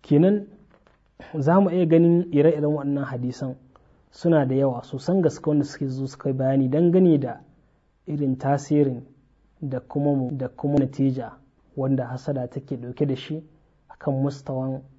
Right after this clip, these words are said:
mutane ɗaiɗaikunsu, hakanan akan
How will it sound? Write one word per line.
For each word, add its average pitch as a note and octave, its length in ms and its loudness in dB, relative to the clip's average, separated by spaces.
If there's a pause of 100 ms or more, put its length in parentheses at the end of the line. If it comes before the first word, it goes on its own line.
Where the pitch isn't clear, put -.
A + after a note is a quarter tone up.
(800)
mutane C3+ 460 -2
ɗaiɗaikunsu, C3+ 720 0 (680)
hakanan D3 440 -2
akan C3 440 -6